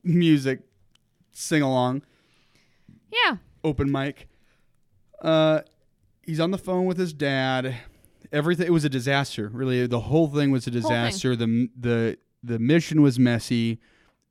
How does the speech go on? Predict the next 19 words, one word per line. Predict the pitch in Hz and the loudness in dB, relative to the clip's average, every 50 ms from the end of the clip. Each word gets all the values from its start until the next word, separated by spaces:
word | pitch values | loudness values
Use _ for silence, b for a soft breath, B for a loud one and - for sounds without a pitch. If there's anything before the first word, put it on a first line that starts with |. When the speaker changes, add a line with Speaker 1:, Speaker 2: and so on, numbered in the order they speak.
| _ | _
Speaker 1:
It | - 123 117 - _ | -6 -6 -6 -6 _
was | - 139 127 117 | -4 -2 0 0
a | 113 | -2
failure | - - - 165 147 139 139 139 135 131 131 | -4 0 2 4 6 6 6 6 4 4 2
because | 123 131 127 117 131 127 113 | 2 0 -2 0 -2 -2 -2
the | 117 127 | -2 -2
money | 123 123 120 120 120 117 | 0 0 0 0 0 -2
was | 117 110 104 | -2 -2 -4
intercepted. | 113 110 107 101 - - 110 101 101 - - 110 104 101 101 101 101 - b b b b b b b b | -4 -4 -6 -6 -8 -8 -8 -8 -8 -8 -8 -8 -6 -6 -6 -8 -10 -12 b b b b b b b b
Um, | - 113 113 113 110 110 110 113 113 - | -8 -6 -4 -2 -2 -2 -2 -2 -2 -4
he, | 120 120 110 - _ _ - | -4 -6 -6 -8 _ _ -8
he's | 127 120 107 - | -6 -6 -6 -8
probably | _ _ - - 135 143 147 139 135 143 135 | _ _ -6 -2 0 0 0 2 2 2 2
gonna | 135 135 135 | 4 4 4
lose | 135 135 131 120 110 | 6 4 4 2 2
the | 123 123 | -2 -2
job | 113 113 120 120 120 117 | 0 0 0 0 0 0
that | 120 117 | 0 0
he, | 117 | -2